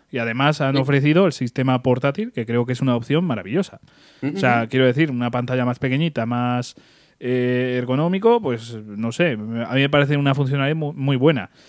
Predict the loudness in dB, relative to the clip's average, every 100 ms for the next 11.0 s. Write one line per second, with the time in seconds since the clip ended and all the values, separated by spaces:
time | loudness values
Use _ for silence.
0 | -20 -20 _ -20 -8 0 2 4 4 4
1 | 2 2 2 2 2 2 2 2 4 2
2 | 0 -2 2 4 8 6 8 2 4 0
3 | 2 2 2 2 -2 -14 -6 -2 0 2
4 | 2 4 4 2 2 0 2 2 2 2
5 | 0 -2 -2 -4 -4 -6 -6 -16 -20 -20
6 | -20 _ 2 6 8 6 2 -4 -4 0
7 | 0 0 -2 -2 -2 -4 -4 -4 -8 -14
8 | -20 -6 2 6 6 6 4 2 2 -2
9 | -4 0 2 4 4 2 2 0 -2 -2
10 | -4 -8 -8 -8 -4 0 2 2 0 -4